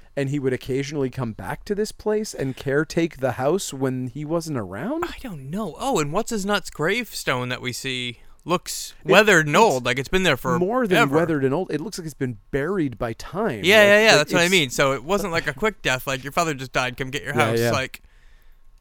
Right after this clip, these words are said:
Speaker 2: oh, I have so many questions.
Speaker 1: Yeah, yeah, whatever. It, we'll never have answers.
Speaker 2: <laughs>
Speaker 1: Okay. Uh, so, uh, anyway, he calls him the caretaker and then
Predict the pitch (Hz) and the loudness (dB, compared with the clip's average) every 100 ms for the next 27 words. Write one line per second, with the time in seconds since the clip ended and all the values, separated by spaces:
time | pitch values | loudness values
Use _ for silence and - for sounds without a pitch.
0 | _ - - 170 - - - - 226 180 | _ -16 -10 -10 -12 -16 -14 -10 -8 -8
1 | - 233 247 - - - 113 110 98 90 | -6 -6 -6 -8 -10 -10 -6 -4 -6 -8
2 | 98 113 85 80 82 - - - - - | -10 -10 -10 -14 -16 -20 -20 -20 -20 -20
3 | - - - - - - 139 - - - | -20 -20 -20 -20 -12 -4 -4 -6 -14 -14
4 | - - - - - - 135 139 143 139 | -14 -14 -14 -16 -16 -8 -4 0 2 2
5 | 131 113 113 107 107 101 - - - 285 | 2 0 -2 -6 -10 -10 -12 -14 -12 -8
6 | 320 - 143 135 113 92 - 135 135 127 | -4 -2 0 0 -2 -6 -8 -4 -2 0
7 | 123 123 120 - - 139 127 127 - - | 0 0 -2 -4 -6 -4 -4 -4 -12 -20
8 | - - - 135 123 127 143 - - - | -20 -20 -12 -8 -6 -8 -10 -16 -20 -6
9 | 151 156 127 110 104 180 - 196 202 - | -4 -2 -2 -2 -6 -10 -4 -2 -2 -2
10 | 165 139 131 - 117 113 107 98 101 107 | -2 -2 -4 -2 -2 -4 -10 -10 -10 -10
11 | 110 107 113 107 110 | -10 -8 -8 -10 -12